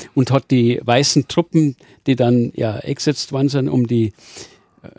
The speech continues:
diese Rep-, Rote Republik abzuschaffen, die haben wir das dann, München dann erobert, aber in Dachau sind die zunächst einmal zugeschlagen worden von, äh, hauptsächlich Arbeiterinnen, die in der Papierfabrik gearbeitet haben, und die haben die Offiziere da, diese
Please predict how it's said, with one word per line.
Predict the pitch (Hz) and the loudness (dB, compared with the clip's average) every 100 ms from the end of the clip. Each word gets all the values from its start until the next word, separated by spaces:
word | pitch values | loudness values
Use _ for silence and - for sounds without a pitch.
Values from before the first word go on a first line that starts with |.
| 95 - | -12 -6
diese | 113 117 107 | -4 -2 0
Rep-, | 117 - 123 | 0 -2 0
Rote | 135 - 117 | 0 2 0
Republik | 113 113 123 123 - | 0 -2 -2 -4 -4
abzuschaffen, | 131 - 139 131 120 - | -6 -4 -2 -2 -4 -4
die | 120 113 | -2 -2
haben | 117 | -2
wir | 113 | -2
das | 113 - | -4 -6
dann, | 110 107 107 113 - - - _ | -8 -6 -8 -10 -16 -20 -20 _
München | - 117 143 135 127 | -8 0 0 2 0
dann | 113 110 | 0 -2
erobert, | - 113 131 170 147 | -2 0 2 0 0
aber | 123 | 0
in | 120 - | 2 2
Dachau | 147 - 147 | 0 2 -2
sind | 135 131 | 0 0
die | 127 | -2
zunächst | - 120 123 - | 0 0 0 0
einmal | 117 | 0
zugeschlagen | 117 151 - - 110 110 | 0 -2 -2 -2 0 0
worden | 101 165 - - - | 0 -2 -4 -16 -12
von, | - 120 | -4 -4
äh, | - - | -4 -14
hauptsächlich | - - - 107 110 | -12 -10 -6 -4 -4
Arbeiterinnen, | 110 123 127 120 120 135 135 113 | -2 0 0 -2 0 2 2 0
die | 113 | -2
in | 110 | -2
der | |
Papierfabrik | 104 107 127 139 143 131 127 | -6 -4 -2 -2 -2 -4 -6
gearbeitet | 127 123 120 | -6 -6 -4
haben, | 120 117 - - - - - | -4 -6 -8 -20 -20 -20 -8
und | 117 - | -6 0
die | 117 | 0
haben | 127 | 0
die | 120 113 107 117 | 0 0 -2 -6
Offiziere | 120 117 101 - 120 135 120 | -4 -4 -6 -4 -2 -2 -6
da, | 120 | -8
diese | 123 110 117 | -6 -4 -4